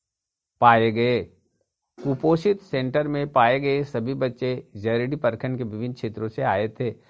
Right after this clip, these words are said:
विदित हो कि इस कुपोषित सेंटर में दस सैया का बेड है, जहां कुपोषित बच्चों को भर्ती कर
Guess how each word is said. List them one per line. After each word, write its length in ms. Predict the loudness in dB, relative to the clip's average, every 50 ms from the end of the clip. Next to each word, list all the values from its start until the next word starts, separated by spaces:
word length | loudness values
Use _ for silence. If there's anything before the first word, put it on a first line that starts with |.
| _ _ _ _ _ -6
विदित 400 | -2 -2 2 4 4 4 4 2
हो 160 | 2 2 2 2
कि 280 | 2 0 2 2 2
इस 120 | 0 0 -2
कुपोषित 580 | -6 -6 -6 -4 -2 -2 -2 -2 -4 -6 -8 -4
सेंटर 340 | -4 -4 -4 -2 -4 -4
में 200 | -4 -4 -6 -4 2
दस 260 | 2 2 2 2 -2
सैया 320 | -4 -4 -2 0 0 0 0
का 140 | 0 -2 -2
बेड 340 | -2 -2 -4 -4 -2 -2
है, 260 | -2 -2 -2 -4 -6 -14 _ _ _ _ _ _ _ _ -6
जहां 360 | 0 2 4 6 6 4 2
कुपोषित 600 | 0 -4 -8 -6 -4 -4 -4 -4 -4 -4 -6 -4
बच्चों 340 | -2 -2 -2 -2 0 -4 -4
को 120 | -4 -4 -6
भर्ती 400 | -4 -2 -4 -4 -4 -6 -10 -6
कर 320 | -4 -2 -2 -2 -2 -4